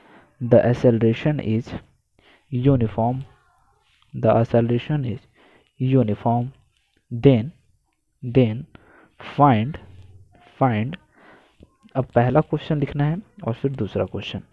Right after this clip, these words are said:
Find, पहला क्वेश्चन लिखिएगा the acceleration, the acceleration, दूसरा लिखिएगा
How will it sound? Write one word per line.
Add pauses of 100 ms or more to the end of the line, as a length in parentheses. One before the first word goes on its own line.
(520)
Find, (440)
पहला
क्वेश्चन
लिखिएगा (640)
the (120)
acceleration, (1600)
the (280)
acceleration, (1160)
दूसरा
लिखिएगा